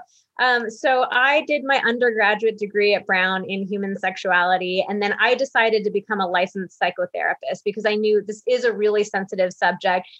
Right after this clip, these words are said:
and there are a lot of things that get rolled up into this, you know, shame and trauma and, you know,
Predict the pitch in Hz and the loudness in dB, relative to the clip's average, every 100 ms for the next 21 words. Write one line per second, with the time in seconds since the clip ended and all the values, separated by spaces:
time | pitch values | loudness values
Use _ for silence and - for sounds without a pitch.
0 | - 294 370 381 370 381 349 349 339 254 | -8 -2 2 2 0 -2 -6 -4 -4 -2
1 | - 285 254 _ _ 233 254 269 262 262 | 0 0 -2 _ _ -2 2 2 2 2
2 | 254 262 269 226 202 185 185 185 202 185 | 2 0 2 2 2 2 2 0 -2 -2
3 | 185 - 247 226 208 196 190 185 196 196 | -2 -2 0 0 0 -2 -4 -4 -6 -6
4 | - 214 214 202 196 190 185 180 180 185 | -2 2 2 2 2 4 4 4 2 -2
5 | 190 185 185 - 202 180 | -6 -8 -10 -6 -4 -2